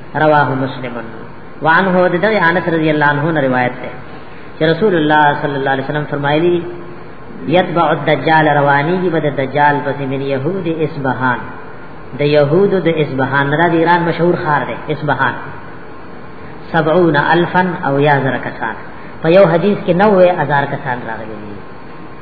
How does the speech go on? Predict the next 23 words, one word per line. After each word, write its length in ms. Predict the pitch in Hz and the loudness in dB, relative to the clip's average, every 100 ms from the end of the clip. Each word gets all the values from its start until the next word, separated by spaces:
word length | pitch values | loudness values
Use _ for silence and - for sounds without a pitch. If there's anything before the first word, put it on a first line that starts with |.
| - - - - - - - - - - | -16 -14 -14 -14 -16 -16 -16 -16 -16 -2
وردا 300 | 170 175 180 180 | 2 6 6 6
ایران 420 | 170 156 151 165 160 | 6 6 6 4 2
او 160 | 156 | 0
د 80 | 147 147 | 2 2
دې 100 | 160 | 4
دا 120 | 147 | 2
شهر 320 | 139 175 156 | 2 0 0
اصبهان، 500 | 143 160 139 127 131 120 - - - - | 0 0 -2 0 0 -2 -10 -14 -14 -2
دې 80 | 160 | -2
کې 40 | 165 | 2
یهود 360 | 160 151 185 143 | 2 4 4 2
وای. 200 | 123 - - - - - - | -4 -6 -12 -14 -14 -14 -4
نو 100 | 156 | -2
او 240 | - 147 | 2 6
یا 240 | 170 185 220 208 | 8 8 8 6
زره 140 | 196 190 | 6 6
یهود 540 | 175 151 180 220 180 | 6 4 4 2 4
به 120 | 180 | 2
د 100 | 185 170 151 | 4 4 2
دجال 420 | 131 151 156 160 151 | 2 4 4 4 0
سره 120 | 139 | -2
مرګري 400 | 131 127 127 127 | -2 -4 -4 -4
شي. 220 | 117 120 | -6 -12